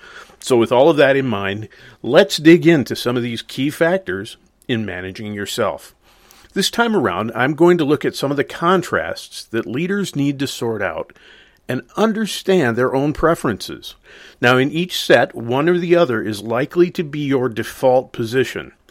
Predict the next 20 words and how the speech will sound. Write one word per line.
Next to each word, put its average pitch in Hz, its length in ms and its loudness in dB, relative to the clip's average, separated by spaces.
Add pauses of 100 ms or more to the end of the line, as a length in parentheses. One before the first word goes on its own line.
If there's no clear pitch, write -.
(600)
I'm 110 80 -2
not 180 220 2
saying 208 260 2
you 156 140 0
can't 151 380 -2
do 127 140 -4
both, 107 540 -2
but 107 100 -2
I 113 120 2
am 190 240 2
saying 95 380 -2
that 85 120 -8
when 110 180 -4
you 156 140 -4
get 196 160 -4
in 196 140 0
a 143 40 -2
high-stress, 127 840 -2 (240)
high-demand 139 800 -2
situation, 107 880 -6